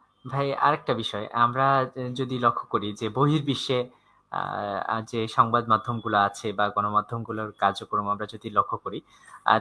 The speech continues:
তাদের, আহ, কার্যক্রমগুলোর সাথে আমাদের দেশের কার্যক্রমের, আহ, পার্থক্যটা আসলে, আহ, কতটুকু বা তাদেরকে আমরা অনুসরণ করতে পারি কিনা? আসলে আপনার দৃষ্টিতে, আহ, কোন জায়গার গণমাধ্যম ব্যবস্থাটা আপনার কাছে বেশি,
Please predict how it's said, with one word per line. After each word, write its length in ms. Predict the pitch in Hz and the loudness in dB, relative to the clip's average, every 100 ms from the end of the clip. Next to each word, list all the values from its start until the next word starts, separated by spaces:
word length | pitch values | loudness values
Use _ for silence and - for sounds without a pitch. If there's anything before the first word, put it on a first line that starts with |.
| - | 8
তাদের, 600 | - - 175 180 165 123 | 8 8 6 6 4 2
আহ, 140 | 131 | 2
কার্যক্রমগুলোর 1040 | 135 135 135 143 143 147 143 143 135 147 143 | 6 6 6 2 6 8 6 -2 2 2 2
সাথে 340 | - 143 156 - | -2 -2 -2 6
আমাদের 420 | 120 131 139 147 135 | 8 8 6 2 0
দেশের 380 | 123 - 135 123 | -4 0 0 0
কার্যক্রমের, 600 | - 107 120 120 117 120 - _ | -4 -4 -2 0 0 0 -6 _
আহ, 220 | 107 104 104 | 0 2 6
পার্থক্যটা 680 | 120 - - - 139 123 117 | 6 6 -2 0 -2 2 2
আসলে, 400 | 110 113 107 101 - _ _ | 0 -4 -4 -6 -10 _ _
আহ, 120 | 104 104 | -2 2
কতটুকু 540 | 131 131 143 139 - 131 - _ - | 4 4 2 -4 -4 -10 -12 _ 2
বা 540 | 113 110 107 107 104 - | 6 8 8 4 0 6
তাদেরকে 420 | 135 135 143 160 | 6 6 2 6
আমরা 260 | 143 139 139 | 6 8 6
অনুসরণ 560 | 139 139 143 151 147 151 | 4 2 2 4 4 4
করতে 260 | 135 - | -2 -2
পারি 240 | - 107 101 | 0 -2 -2
কিনা? 260 | 98 90 - - _ _ | -8 -10 -12 -20 _ _
আসলে 480 | 113 120 120 110 - | -10 -6 -4 -4 -2
আপনার 380 | 110 120 120 117 | -4 -4 -8 -10
দৃষ্টিতে, 640 | 113 - 120 120 113 110 _ - | -14 -12 -8 -6 -6 -8 _ -14
আহ, 260 | 101 101 101 _ | -10 -10 -14 _
কোন 520 | - 160 160 156 127 | 2 2 2 -6 -10
জায়গার 320 | 120 127 131 131 | -4 0 0 4
গণমাধ্যম 520 | - 117 120 131 123 | 4 4 0 -2 -2
ব্যবস্থাটা 500 | 110 113 - 120 101 | -2 -2 -4 -2 -2
আপনার 200 | 104 107 | -4 -12
কাছে 240 | 110 113 | -10 -10
বেশি, 440 | 104 123 - 131 | -4 -4 -2 -6